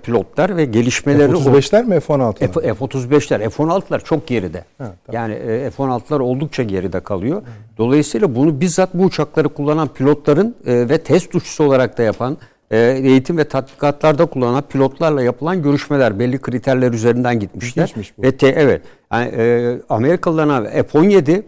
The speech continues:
Speaker 1: F yirmi iki, bize F on altı yerine F on yediyi verse, Amerika'nın en çok kullandığı, e, uçak türüdür bu. E, müthiş bir uçak, e, F on yedi. E, F on altı adaptasyonu da daha kolay olacaktır ama onu hayatta hiçbir ülkeye,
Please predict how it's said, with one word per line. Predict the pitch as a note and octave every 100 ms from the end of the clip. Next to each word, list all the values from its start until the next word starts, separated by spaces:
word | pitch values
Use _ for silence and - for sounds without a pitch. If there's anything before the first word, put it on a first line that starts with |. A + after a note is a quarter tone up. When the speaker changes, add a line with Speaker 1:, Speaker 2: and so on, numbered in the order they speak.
| - _ _
Speaker 1:
F | C3+ -
yirmi | D3+ C#3 C3+
iki, | - F2
bize | A#2 B2+ F3+ D3
F | F3
on | F3+
altı | D#3 -
yerine | B2 G2 G2+ A#2+
F | D#3
on |
yediyi | F3+ E3 C3+ A#2
verse, | G#2 F#2 F#3 G3 - _ _ _ _ _
Amerika'nın | A#2+ B2+ B2+ C3+
en | D3 D#3+
çok | C#3+ C3+
kullandığı, | - A2 A2 A2 D3 F3 - -
e, | A2+ A#2+ A#2+
uçak | - - D#3+ -
türüdür | C3+ G2 F2+
bu. | F2 G2+ G#3+ _ _ _ _ -
E, | G2
müthiş | C3 - D#3+ C3+
bir |
uçak, | A2+ - F#2 - -
e, | G2 G2+ C3+
F | A2 A#2+
on |
yedi. | G#2 G2 A#2+ G3+ - _ -
E, | A2 D3+
F | -
on | D#3
altı | C3+ C#3
adaptasyonu | B2+ C3 - C#3+ B2+ C3+ C#3
da | C3
daha | G#2+ G#2 -
kolay | G2+ F#2+
olacaktır | F2+ E2+ F#2 - C#3
ama | F#3+
onu | B2 C3
hayatta | C#3 G2+ - D3+
hiçbir | B2+ - C3+
ülkeye, | G2+ A2 B2+